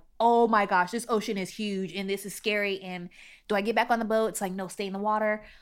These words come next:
Okay, get comfortable. Put your face in the water. Look at something."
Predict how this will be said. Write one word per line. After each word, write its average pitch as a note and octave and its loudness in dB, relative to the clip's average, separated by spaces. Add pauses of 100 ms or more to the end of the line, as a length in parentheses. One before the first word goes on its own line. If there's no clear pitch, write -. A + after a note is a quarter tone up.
(100)
Okay, F3+ -8
get A#3+ -8
comfortable. G3 -4
Put - -6
your C#4+ -6
face D4 -2
in C4 -4
the B3+ 0
water. G#3 0
Look D4 -2
at C4+ -10
something." F#3+ -8